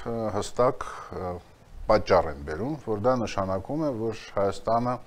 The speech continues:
մասնակցում է այն գործողություններին, որոնք նպաստում են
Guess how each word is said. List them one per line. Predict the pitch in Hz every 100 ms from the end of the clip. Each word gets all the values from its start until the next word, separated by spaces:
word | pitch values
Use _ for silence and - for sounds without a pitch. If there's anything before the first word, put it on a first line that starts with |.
| - - -
մասնակցում | 101 98 - 98 - 110 104
է | 95
այն | 92
գործողություններին, | 90 85 90 90 - 87 87 95 131 151
որոնք | 113 104 117 143 - 107
նպաստում | 85 87 - 113 120
են | 123